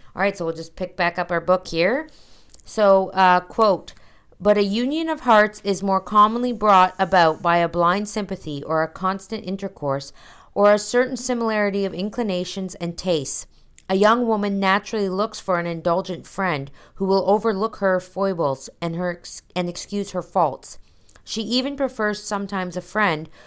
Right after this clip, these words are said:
who shares her own defects and views with indifference in others what is reprehensible in her own conduct. Now, the similarity of disposition which may properly lead two virtuous souls to form a close friendship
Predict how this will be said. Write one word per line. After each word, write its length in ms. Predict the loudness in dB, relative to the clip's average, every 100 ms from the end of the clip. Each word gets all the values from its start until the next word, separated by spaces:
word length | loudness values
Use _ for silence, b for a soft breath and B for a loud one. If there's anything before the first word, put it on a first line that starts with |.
| B
who 120 | -8
shares 400 | -4 0 0 0
her 160 | -2 -2
own 180 | -2 -4
defects 580 | -6 -8 -6 -6 -6 -10
and 220 | -8 -8
views 320 | -6 -6 -6
with 160 | -6 -8
indifference 580 | -8 -6 -6 -6 -10 -10
in 120 | -10
others 500 | -2 0 0 -2 -6 -18 B B
what 120 | 2
is 200 | 2 2
reprehensible 840 | 0 0 0 -2 -4 -6 -6 -6
in 120 | -6 -6
her 140 | -6
own 200 | -6 -8
conduct. 720 | -4 -2 -2 -2 -8 -12 -20 -20 b b b b b b
Now, 140 | 0
the 100 | 0
similarity 680 | 0 -2 0 2 4 4 2
of 120 | -4
disposition 840 | -4 -6 -6 -6 -4 -4 -6 -8 -4
which 240 | -4 -4
may 180 | -2 -2
properly 540 | 0 2 2 0 -6 -6
lead 320 | -8 -8 -10
two 200 | -8 -6
virtuous 440 | -4 -6 -6 -8
souls 360 | -4 -2 -2 -2
to 100 | -8
form 260 | -8 -8 -6
a 60 |
close 340 | -4 -2 -2 -4
friendship 600 | -6 -4 -4 -4 -6 -8